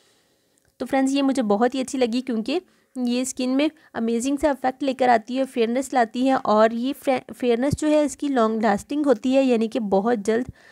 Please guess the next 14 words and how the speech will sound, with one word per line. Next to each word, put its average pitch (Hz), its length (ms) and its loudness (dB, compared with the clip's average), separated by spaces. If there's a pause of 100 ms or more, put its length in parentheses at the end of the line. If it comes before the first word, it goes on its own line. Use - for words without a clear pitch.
(220)
ख़त्म 262 360 -4
होने 254 200 2
वाली 240 240 2
नहीं 240 220 0
होती 240 280 -2
या 240 140 4
आपकी 202 280 -2
स्किन 233 240 -8
में 247 100 0
कोई 226 200 0
भी 240 140 -2
एक्ने 220 260 -4
या 226 280 0
रफ 226 280 2